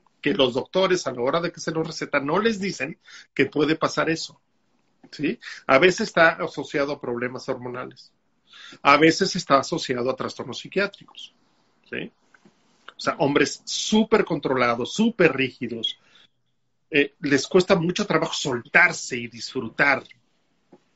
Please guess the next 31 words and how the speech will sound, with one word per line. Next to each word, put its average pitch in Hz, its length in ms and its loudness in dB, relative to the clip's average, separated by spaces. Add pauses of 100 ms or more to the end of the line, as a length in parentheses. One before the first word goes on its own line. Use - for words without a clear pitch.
(220)
porque - 200 -6
están 160 200 2
orientados 151 640 2
a 123 60 -10
hacerlo 127 320 -6
bien, 117 260 -12 (420)
no 135 200 -2
a 147 60 2
sentir 135 440 -4
placer. 135 400 -10 (420)
Y 160 160 2
eso 208 180 2
en 262 60 -6
general 151 460 0
le 175 120 -2
pasa 147 320 -4
a 170 40 -4
la 147 60 -8
mayoría 120 480 -8
de 151 100 -6
los 143 200 -8
hombres. 226 360 -10
No 139 80 -2
estamos 175 420 -2
acostumbrados, 143 640 -6
por - 160 -12
ejemplo, 131 520 -10 (340)
a 123 80 -6
que - 120 -8
nos 120 240 -10
toquen 160 440 2